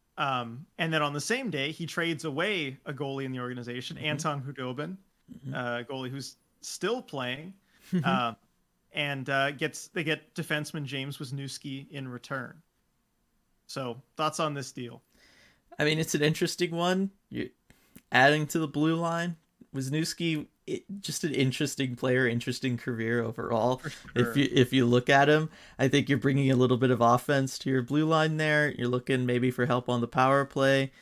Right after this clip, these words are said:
Speaker 2: Uh, I think it's fine. Obviously, you bring in Eddie Lack. You've got too many goalies now. You gotta ship one out. You might as well do it for somebody who can help you somewhere else. So I, I
Speaker 1: Yeah.
Speaker 2: kinda like that as a hockey trade, a one-for-one.
Speaker 1: Yeah, agreed.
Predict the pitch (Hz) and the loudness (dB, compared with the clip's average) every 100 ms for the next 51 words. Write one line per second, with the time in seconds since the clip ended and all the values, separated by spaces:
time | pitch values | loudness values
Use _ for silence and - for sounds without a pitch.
0 | - - - 117 - 139 135 131 135 - | -20 -10 0 2 4 4 4 2 0 0
1 | 131 131 127 117 127 - 131 120 127 127 | 2 2 4 2 2 2 0 2 2 2
2 | 120 127 117 120 135 - 120 123 123 - | 2 2 2 2 0 -2 -2 2 2 0
3 | _ _ _ - 127 120 123 143 151 131 | _ _ _ -4 -2 0 0 2 4 2
4 | 123 120 127 123 123 120 - 127 110 117 | 0 0 0 2 0 0 -2 -4 -2 0
5 | 120 120 - 117 117 113 120 113 113 117 | 2 0 -2 -2 -2 -2 -2 -4 -2 -2
6 | 113 120 113 113 113 113 117 - 107 113 | -2 -4 -4 -4 -2 -2 -2 -6 -4 -4
7 | 110 110 - 110 104 104 113 104 - - | -2 -4 -4 -4 -4 -2 0 -2 -6 -14
8 | _ - - - - 110 107 110 120 123 | _ -20 -20 -8 0 2 4 6 6 4
9 | 123 135 123 117 113 120 113 110 110 107 | 2 4 4 4 2 2 4 2 0 0
10 | 107 113 113 - 117 117 117 117 117 120 | 0 0 -4 -4 -4 -4 -6 -8 -8 -10
11 | 113 120 - _ _ _ _ _ _ _ | -8 -10 -14 _ _ _ _ _ _ _
12 | _ _ _ - 151 110 - 190 139 127 | _ _ _ -10 -6 -6 -6 -8 -4 -4
13 | 120 | -6